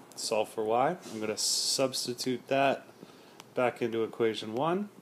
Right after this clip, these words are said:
and then solve for X and see what happens. So I have three X minus eight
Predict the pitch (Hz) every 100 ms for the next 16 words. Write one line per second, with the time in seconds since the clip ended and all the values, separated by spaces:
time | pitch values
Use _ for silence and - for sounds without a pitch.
0 | - 110 107 104 101 101 - - 101 101
1 | - 90 120 139 - - - - 101 104
2 | - 101 104 113 143 - 196 202 - -
3 | - - - - - - - - - 113
4 | 113 113 107 - - 113 107 104 101 -
5 | - 113 110 110